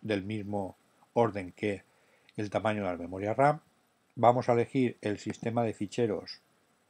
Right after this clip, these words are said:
es Linux Swap y será partición lógica. Fijaros que no nos deja ni partición primaria ni partición extendida porque estamos dentro de la partición extendida y solamente admite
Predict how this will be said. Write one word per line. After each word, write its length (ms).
es 300
Linux 680
Swap 320
y 360
será 440
partición 480
lógica. 340
Fijaros 400
que 80
no 180
nos 160
deja 500
ni 200
partición 460
primaria 320
ni 80
partición 420
extendida 480
porque 540
estamos 500
dentro 460
de 80
la 100
partición 400
extendida 560
y 80
solamente 760
admite 580